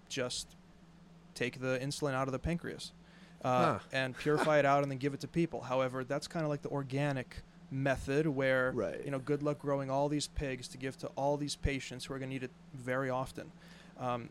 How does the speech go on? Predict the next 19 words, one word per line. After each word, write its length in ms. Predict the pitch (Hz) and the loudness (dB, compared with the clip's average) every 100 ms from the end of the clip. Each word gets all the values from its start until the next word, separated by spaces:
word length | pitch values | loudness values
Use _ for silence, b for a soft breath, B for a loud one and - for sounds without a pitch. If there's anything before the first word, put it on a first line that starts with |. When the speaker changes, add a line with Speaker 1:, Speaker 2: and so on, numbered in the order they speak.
| - | -10
Speaker 1:
so 200 | - 123 | -4 -2
the, 180 | 123 - | -2 -4
yeah, 160 | 147 127 | -2 -2
the 80 | 123 | -4
processes 640 | - 127 131 127 131 123 | -6 -4 -4 -6 -4 -4
are 80 | 123 | -4
now, 340 | 120 120 117 - - - - - - - - | -4 -6 -8 -12 -18 -20 -20 -20 -20 -20 -12
you 80 | 131 | -8
know, 80 | 127 | -4
mo-, 200 | 131 135 139 | -2 -2 -4
genetically 380 | 147 143 143 143 | -2 0 0 0
modify 300 | 139 139 135 | 0 2 0
the 60 | |
bacteria 300 | 123 127 135 | -2 -4 -4
to 80 | 123 | -4
produce 320 | - 123 123 | -4 -4 -6
it 80 | 120 | -8
yourself. 420 | 113 - 120 - - | -8 -6 -6 -6 -8
Speaker 2:
So 160 | - | 0